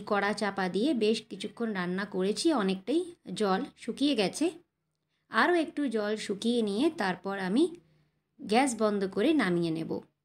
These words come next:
তো গরম গরম তারপর পরিবেশন করে নেব। তো একবার তোমরা চাইলে এই রেসিপিটা ট্রাই করে দেখতে পারো, খেতে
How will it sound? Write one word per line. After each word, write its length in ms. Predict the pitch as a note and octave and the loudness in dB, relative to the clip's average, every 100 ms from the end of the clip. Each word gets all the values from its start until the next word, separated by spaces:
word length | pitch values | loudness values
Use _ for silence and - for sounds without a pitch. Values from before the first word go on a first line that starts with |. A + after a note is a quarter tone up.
| _ _ - | _ _ -10
তো 40 | F#3 | -2
গরম 200 | G3+ A3 A3 | 0 0 2
গরম 180 | G#3+ A3 G#3+ | 0 0 -2
তারপর 240 | F#3+ F#3+ F#3+ G3 | -4 -4 -6 -4
পরিবেশন 440 | G3+ A3 C4 C#4+ C#4 | -2 -2 -2 -2 0
করে 140 | C#4+ C#4 | 2 2
নেব। 140 | C4+ C#4+ D4 | 2 0 0
তো 40 | B3+ - F#3+ | -4 -4 -8
একবার 240 | F3+ A#3 A#3 | -4 -4 -2
তোমরা 200 | C#4 C#4+ C#4+ | 0 0 0
চাইলে 280 | C#4+ C#4+ D#4+ D#4+ - G#3 | 0 2 2 -2 -6 -4
এই 60 | F#3+ | -2
রেসিপিটা 420 | F#3+ F#3+ G3 G3+ G3+ | -4 -4 -6 -6 -2
ট্রাই 200 | G#3+ G3 A3+ | 0 0 0
করে 140 | C#4 D4 | 0 2
দেখতে 220 | D4 - D4+ | 0 -2 0
পারো, 160 | C#4+ F4+ - _ _ _ _ _ _ _ | 4 4 0 _ _ _ _ _ _ _
খেতে 220 | - B3 | -2 0